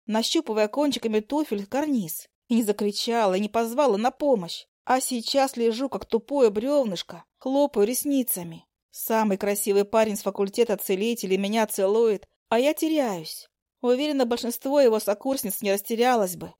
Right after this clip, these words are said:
Дело бы закончилось не только поцелуем». «Эх». «Не за что извиняться», сказал Мэтт. «Я думал, ты не против». «Я не против», честно сказала я. «Просто ты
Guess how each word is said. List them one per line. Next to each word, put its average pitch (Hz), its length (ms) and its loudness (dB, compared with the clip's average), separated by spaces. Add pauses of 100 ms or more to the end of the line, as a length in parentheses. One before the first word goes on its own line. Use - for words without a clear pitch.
(260)
Дело 262 340 0
бы 233 120 4
закончилось 233 800 -2
не 214 140 -4
только 247 320 0
поцелуем». 190 680 0 (540)
«Эх». 226 800 -2 (220)
«Не 147 400 -2
за 131 140 -4
что 143 240 0
извиняться», 143 760 -2 (200)
сказал 156 440 -2
Мэтт. 147 300 -8 (200)
«Я 165 300 2
думал, 185 440 0
ты - 200 -4
не 151 120 0
против». 160 600 0 (160)
«Я 254 340 2
не 269 140 -2
против», 302 540 -2 (380)
честно - 340 0
сказала 185 360 0
я. 190 320 -4 (100)
«Просто 226 500 -2
ты 269 460 -2